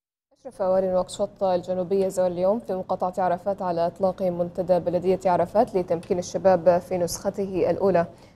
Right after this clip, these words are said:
تضمن هذا المنتدى تنظيم محاضرات تتناول قضايا الشباب وبعض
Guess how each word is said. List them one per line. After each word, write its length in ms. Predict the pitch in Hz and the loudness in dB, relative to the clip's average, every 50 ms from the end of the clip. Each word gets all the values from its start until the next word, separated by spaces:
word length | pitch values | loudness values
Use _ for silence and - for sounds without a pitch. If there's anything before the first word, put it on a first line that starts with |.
| _ _ | _ _
تضمن 480 | 214 196 190 196 190 185 185 180 175 175 | 2 6 6 6 6 6 4 4 4 2
هذا 280 | 170 185 190 185 180 | 2 4 4 4 4
المنتدى 440 | 175 170 170 175 - 190 175 180 170 | 4 4 2 2 2 2 4 4 4
تنظيم 380 | 170 - 180 175 170 190 185 175 | 4 2 0 2 2 2 2 2
محاضرات 760 | 170 170 170 175 170 - 185 175 185 185 180 196 190 - 240 | 2 2 0 -2 -2 0 2 4 4 4 4 2 0 0 -2
تتناول 540 | 247 - 202 202 190 190 185 180 175 175 | -2 -2 -2 0 2 4 4 4 4 2
قضايا 300 | 175 - 180 180 180 170 | -2 -2 0 2 2 2
الشباب 520 | 175 175 - 185 165 175 196 247 277 262 247 | 2 0 -4 -4 -2 0 2 2 2 4 4
وبعض 600 | 247 226 196 208 196 190 175 185 180 180 185 180 | 2 4 4 4 4 4 6 6 6 6 4 0